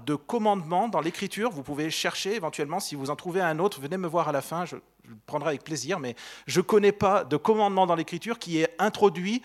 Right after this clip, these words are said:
avec une telle emphase, avec une telle solennité, avec une telle force. Regardez le, le verset, le verset un. « C'est pourquoi je t'en supplie devant Dieu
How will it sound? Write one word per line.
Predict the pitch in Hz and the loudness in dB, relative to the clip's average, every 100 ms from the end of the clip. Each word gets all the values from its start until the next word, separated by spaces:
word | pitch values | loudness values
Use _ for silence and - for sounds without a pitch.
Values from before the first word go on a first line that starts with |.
| - - | -10 0
avec | 160 165 170 - - | 2 4 0 -6 -6
une | 180 175 | -6 -2
telle | 240 233 - | 0 0 2
emphase, | 175 226 - 220 190 107 - - | 4 4 2 2 2 -2 -14 -10
avec | 139 170 185 | -2 -2 -2
une | 170 | 0
telle | 233 233 | 0 0
solennité, | - 220 226 220 220 220 196 | 0 4 4 4 0 2 2
avec | 147 160 | 2 -2
une | 160 | -2
telle | 226 220 | 0 0
force. | - 233 208 - - - _ _ _ _ _ | 0 2 2 0 -8 -8 _ _ _ _ _
Regardez | - 156 202 220 | -2 4 4 6
le, | 196 156 - | 6 4 2
le | 151 | 4
verset, | 156 180 - 208 196 | 6 6 4 2 2
le | 143 | 4
verset | 156 185 - 185 - | 2 2 4 0 4
un. « | 175 - - - _ _ _ _ _ _ _ _ _ _ _ _ _ - | 2 2 -14 -20 _ _ _ _ _ _ _ _ _ _ _ _ _ 2
C'est | - | 4
pourquoi | - 220 - 220 | 6 4 8 8
je | 185 | 8
t'en | 180 208 | 6 6
supplie | 196 - 240 - 240 254 233 127 - - - | 6 2 0 0 0 2 0 -2 -8 -20 -18
devant | 127 226 185 170 | 2 4 6 4
Dieu | 123 180 220 165 | 4 6 6 6